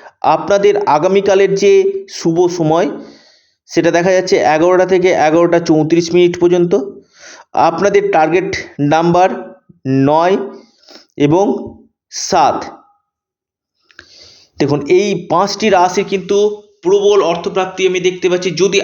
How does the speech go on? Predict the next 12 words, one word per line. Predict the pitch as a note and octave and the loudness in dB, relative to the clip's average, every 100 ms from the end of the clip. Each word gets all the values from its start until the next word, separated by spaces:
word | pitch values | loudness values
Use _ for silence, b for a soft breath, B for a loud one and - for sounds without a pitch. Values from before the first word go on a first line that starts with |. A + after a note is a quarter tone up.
| - | -2
আপনার | C#3+ E3+ - G3 F3 | -2 -2 -2 -4 -2
জন্মছক | E3+ F3 F3+ F3 F3+ F3 | -2 0 -2 -2 -6 -2
পারমিট | D#3 E3 E3+ | -2 0 -2
করে, | D#3+ D#3+ E3+ F3 B B B - | -2 0 -2 -4 B B B -4
যদি | E3 F3+ F3+ - | 0 0 -2 -2
আপনার, | D#3+ F3 E3+ F#3+ F#3+ F3+ - | -2 -2 -4 -2 0 -2 -2
আপনি | D#3+ E3+ F#3 | -4 -2 -2
সঠিক | E3+ E3+ F3 G3 - | -2 -4 -4 -6 -2
প্রতিকার | F3 F3 F3+ F3 | -2 -2 -2 0
প্রতিবিধান | F3 F3 E3+ F3 E3 | 0 0 0 0 0
করে | E3+ E3 | 2 2
রাখেন, | D3+ E3+ | 0 -2